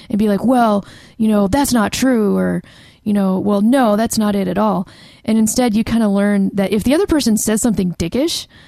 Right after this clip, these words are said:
you know, what you can do is either, um, go along with it, and that's funny, 'cause if they're like,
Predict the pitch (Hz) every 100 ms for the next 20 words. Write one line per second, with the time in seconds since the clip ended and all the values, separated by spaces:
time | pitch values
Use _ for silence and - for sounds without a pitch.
0 | - - _ - 220 220 196 202 240 269
1 | - 214 185 269 226 202 190 202 196 196
2 | 185 180 - 180 180 175 180 180 - _
3 | _ _ _ _ 190 233 233 208 185 214
4 | 233 254 - 208 226 - 202 196 160 -
5 | 202 190 202 202 196 170 -